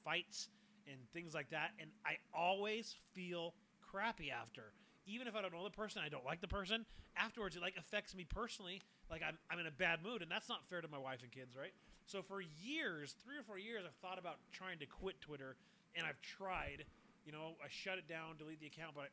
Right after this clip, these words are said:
ultimately come back because those things I talk about that are attractive to me bring me back. And so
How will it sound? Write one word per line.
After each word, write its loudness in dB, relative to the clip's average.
ultimately -4
come -8
back 2
because -8
those -4
things -4
I -2
talk -2
about 0
that -6
are -4
attractive -2
to -12
me -10
bring -2
me -6
back. 2
And -12
so 0